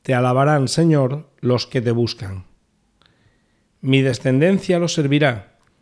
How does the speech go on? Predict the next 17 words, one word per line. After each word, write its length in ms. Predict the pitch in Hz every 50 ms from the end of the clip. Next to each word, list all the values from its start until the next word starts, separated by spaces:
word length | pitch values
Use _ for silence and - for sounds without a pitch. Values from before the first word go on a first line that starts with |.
| _ _ _ -
Hablarán 420 | - 123 120 123 120 131 143 156
del 140 | 160 165 165
Señor 340 | 156 - 143 135 139 143 143
a 60 | 160
la 80 | 170 160
generación 640 | - 139 123 117 117 110 - - 131 127 123 120
futura. 580 | - - 135 117 - 160 160 131 107 101 101 - _ _ _ _ _ _ _ _ _ _ _ -
Contarán 480 | - 139 131 131 123 139 131 147 165 175
su 160 | - 190 170
justicia 600 | 160 165 151 - - 160 156 139 - - 120 117
al 160 | 117 113 107
pueblo 520 | - 147 160 170 156 135 123 120 117 117
que 160 | - 131 120 117
ha 100 | 127 131
de 120 | 123 120
nacer. 480 | 117 110 - - 127 110 101 101 98 - _ _ _ _ _ _ _ _ _ _ _ _ _ _ _ _ _ -
Todo 500 | 151 156 165 156 165 165 175 180 -